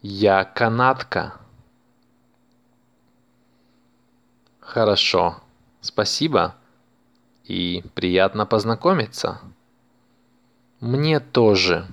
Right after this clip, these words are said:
приятно познакомиться. Пока. Пока-пока.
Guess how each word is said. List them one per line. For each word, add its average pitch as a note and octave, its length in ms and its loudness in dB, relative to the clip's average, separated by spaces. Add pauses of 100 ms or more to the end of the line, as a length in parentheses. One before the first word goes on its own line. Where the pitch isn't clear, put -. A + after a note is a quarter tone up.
приятно F#2 520 -2
познакомиться. F2 880 -6 (1200)
Пока. A2+ 580 2 (1000)
Пока-пока. G2+ 640 0